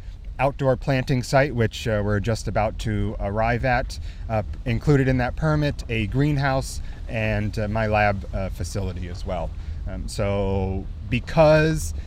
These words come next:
industrial hemp is indistinguishable from marijuana, there ultimately has to be this permitting process in order to identify,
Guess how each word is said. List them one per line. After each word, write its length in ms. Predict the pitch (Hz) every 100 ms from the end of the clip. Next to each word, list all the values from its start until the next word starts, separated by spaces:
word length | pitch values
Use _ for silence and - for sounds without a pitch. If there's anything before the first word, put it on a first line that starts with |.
| -
industrial 600 | 120 117 139 - 127 117
hemp 400 | 107 139 160 - - - - -
is 320 | 117 107 - -
indistinguishable 1000 | 143 139 117 - 131 139 135 135 135 135
from 600 | - 113 104 104 104 110
marijuana, 800 | 110 113 113 107 110 127 165 190 - - -
there 140 | 110
ultimately 440 | 120 127 123 110 110
has 240 | 120 -
to 60 | 113
be 140 | 117
this 180 | 110 101
permitting 540 | - 139 131 120 113
process 680 | 104 117 107 - 107 101 - - -
in 100 | 113
order 240 | 107 104 104
to 180 | 123 107
identify, 840 | 101 104 104 - 104 98 98 95